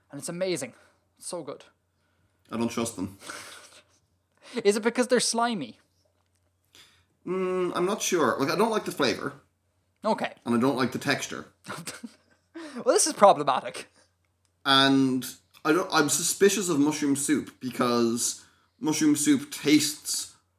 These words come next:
Speaker 2: like the texture of mushrooms. And that is, that should, that doesn't make any sense, and it upsets me. Um, and also, I just generally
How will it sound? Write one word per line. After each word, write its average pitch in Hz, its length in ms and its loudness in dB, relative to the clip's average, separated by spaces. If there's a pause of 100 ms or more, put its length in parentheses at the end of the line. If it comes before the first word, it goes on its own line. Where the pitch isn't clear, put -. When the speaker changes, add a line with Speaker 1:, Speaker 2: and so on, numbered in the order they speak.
Speaker 2:
like 127 340 2
the - 80 0
texture - 600 -10
of - 120 -10
mushrooms. - 460 -10
And 117 160 0
that 180 280 0
is, 147 560 0 (340)
that 170 140 -6
should, - 280 4
that 180 120 2
doesn't 208 160 2
make 196 140 2
any 160 100 6
sense, 151 460 0
and 117 100 -2
it 110 60 0
upsets 131 400 -2
me. - 160 -12 (800)
Um, 127 640 2
and 147 180 2
also, 175 280 2
I 147 60 4
just 143 200 -4
generally 147 500 2